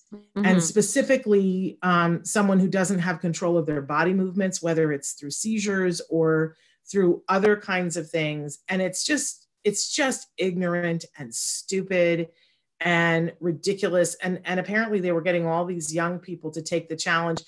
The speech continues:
Speaker 2: And even at, here's what's crushing to me. Even as they were doing it, the things that they were tagging were, "I'm gonna go to hell for doing this. Uh, I know it's so bad."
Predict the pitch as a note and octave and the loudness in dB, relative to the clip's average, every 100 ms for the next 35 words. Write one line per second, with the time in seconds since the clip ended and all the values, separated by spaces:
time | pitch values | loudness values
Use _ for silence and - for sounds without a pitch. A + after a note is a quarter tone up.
0 | - _ - B3 B3 E4 G4+ G#4+ - A#3+ | -16 _ 0 0 4 4 8 6 6 2
1 | C4 - - F#4+ G#4+ D#4 B3 - _ _ | 0 -2 2 4 4 4 2 0 _ _
2 | _ _ _ _ _ - D4 C4 A#3+ E3 | _ _ _ _ _ -2 2 2 2 0
3 | D#3 E3+ D#3+ - - _ _ _ C4+ D#4 | -2 -6 -6 -12 -20 _ _ _ 4 6
4 | F4 E4 D4 B3 A3+ G3+ F#3+ A#3+ A3 F#3 | 6 4 4 6 6 4 2 2 4 2
5 | F3+ F3 B3 C4 B3 G#3+ G3+ F3 E3+ - | -2 0 2 2 0 -2 -2 -4 -6 -4
6 | G#3 B3 G#3 F#3 E3 D#3+ D#3+ D#3+ E3 E3+ | -2 0 0 0 2 2 4 2 0 -2
7 | G3 F3 F3 E3 E3 F#3 F#3 F3+ F3+ F3 | 0 0 0 0 0 0 2 2 0 -2
8 | F3 _ _ _ - F#3 F3+ F3+ F3+ F3 | -4 _ _ _ -2 0 2 2 2 2
9 | E3 E3 D#3+ - - E3+ D#3+ D#3 D3 E3+ | 2 2 0 -2 -6 -2 2 2 2 0
10 | F3 F#3 F3 E3+ - - F3+ E3+ E3+ E3 | 2 2 2 2 0 -2 0 0 2 2
11 | D#3+ D#3+ D#3+ D#3+ | 2 0 0 -2